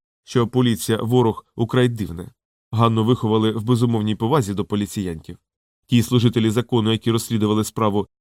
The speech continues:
її цілком випадкового підпалу власного будинку, поставилися до неї дуже люб'язно, хоча спроби пояснити, що там насправді трапилося, і лякали її. Вона думала, може, Бенкрофт наполягає на тому, що все не так, як здається,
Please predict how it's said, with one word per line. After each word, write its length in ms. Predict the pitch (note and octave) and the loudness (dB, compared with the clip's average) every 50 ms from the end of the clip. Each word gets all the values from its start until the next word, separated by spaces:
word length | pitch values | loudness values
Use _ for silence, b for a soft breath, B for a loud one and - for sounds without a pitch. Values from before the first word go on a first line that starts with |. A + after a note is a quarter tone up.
| _ - - | _ -4 0
її 200 | A#2+ A#2+ A#2+ A2+ | 2 4 4 2
цілком 380 | - - B2 A2+ - B2 A2 | 2 -2 -2 0 0 0 0
випадкового 600 | A2 A2 - A#2+ - - - A#2+ A2 A2+ G#2+ G#2+ G2+ | 0 0 0 -2 -4 0 -2 0 2 2 2 0 0
підпалу 440 | - A#2+ A2+ - B2+ A2 G#2+ G#2+ | -2 -4 -4 0 0 0 0 0
власного 420 | G#2+ A2+ A2 G#2 - A#2 G#2+ G2+ G#2+ | 0 0 -2 -2 -2 -6 -4 -4 -2
будинку, 500 | G#2 A2+ G#2+ C#3+ E3 E3 - - F2+ - _ _ _ _ _ _ - | -4 -4 -4 -4 -6 -6 -6 -10 -12 -12 _ _ _ _ _ _ -4
поставилися 600 | A#2+ A2+ - - F3+ F3+ E3 C3 A#2+ - - A2 | -4 -4 0 0 0 0 2 0 0 0 -2 -2
до 120 | G#2+ A#2 | -2 0
неї 200 | C3 D#3+ D#3 A#2+ | 0 0 0 0
дуже 260 | G#2 B2 A#2+ A2+ B2+ | 0 -2 0 0 0
люб'язно, 560 | B2+ C#3+ C#3 B2+ F#2+ E2+ D#2+ - - - - _ _ _ _ _ _ _ _ | 0 0 -2 -4 -6 -6 -8 -10 -14 -16 -16 _ _ _ _ _ _ _ _
хоча 280 | - A#2+ A2+ C3+ B2 | -4 -2 2 2 0
спроби 320 | - - C3 B2+ A#2 A#2 G#2+ | 0 2 0 2 2 2 0
пояснити, 520 | - A#2+ A#2 G#2+ - - F3 D#3+ C3 A2+ | 2 0 0 0 0 -2 -4 -2 -2 -2
що 160 | - - A#2 | -2 -2 -2
там 160 | - A#2 A2 | -2 -2 -2
насправді 440 | A2+ A#2 - - A#2 A#2+ G#2+ G2+ A2 | -2 -4 -4 -2 -2 -2 -2 -2 -4
трапилося, 580 | G2+ B2+ C#3+ C#3 - G#2+ G2+ G2 - - G2+ - _ _ _ _ _ - | -2 -2 -4 -2 -4 -4 -4 -4 -4 -6 -8 -8 _ _ _ _ _ -4
і 100 | A2+ A2+ | -2 0
лякали 420 | C3 C3+ - - F#2 F2 E2+ E2+ | 0 -2 -2 -4 -6 -6 -6 -8
її. 240 | E2+ E2 - - _ _ _ _ _ _ _ _ _ _ _ _ _ _ _ _ _ _ _ - | -10 -12 -14 -18 _ _ _ _ _ _ _ _ _ _ _ _ _ _ _ _ _ _ _ -6
Вона 260 | G2+ A#2 C3 D#3 F3 | -2 0 2 2 0
думала, 420 | D#3+ B2+ G#2 F2+ F2+ F2 F2 - - _ _ _ _ - | 0 -4 -6 -6 -6 -8 -8 -10 -14 _ _ _ _ -10
може, 260 | - A#2 A#2+ A#2 B2 A#2 | -4 -2 0 2 2 2
Бенкрофт 440 | G#2+ B2 A#2+ A2 - A#2 G#2+ - | 2 0 0 0 -2 -6 -4 -2
наполягає 480 | B2 A#2+ - B2 B2 A#2+ G#2+ A#2 A#2 A#2 | -4 -2 0 2 0 2 2 2 2 2
на 100 | A2+ A#2 | 0 -2
тому, 260 | - - A#2 A2+ A#2 | -2 -2 -2 -2 -2
що 140 | A2 - A#2 | -2 -2 -2
все 180 | G#2+ - - A#2+ | -2 -2 -2 -2
не 120 | A#2 A2 | -2 0
так, 180 | - A2+ - A#2 | -2 -4 -2 -4
як 120 | A2 G2+ | -6 -6
здається, 520 | G2+ A2 A2+ A2+ A2+ G#2 - - G#2+ G#2 | -2 0 0 0 0 -2 -2 -4 -4 -4